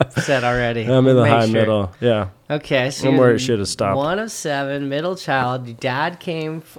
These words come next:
Speaker 1: over from Romania with your mom, right?
Speaker 2: Yeah, they escaped communism.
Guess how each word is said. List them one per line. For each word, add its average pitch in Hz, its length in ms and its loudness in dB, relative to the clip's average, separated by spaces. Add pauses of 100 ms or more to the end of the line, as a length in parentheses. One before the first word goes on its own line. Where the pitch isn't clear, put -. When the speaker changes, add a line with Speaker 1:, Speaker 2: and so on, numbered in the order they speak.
Speaker 1:
over 147 320 -4
from 127 260 -10
Romania 120 500 -6
with 185 220 -2
your 160 80 0
mom, 101 260 -6
right? 127 200 -2
Speaker 2:
Yeah, 131 240 6 (120)
they 120 180 2
escaped 117 680 2 (640)
communism. 107 800 -2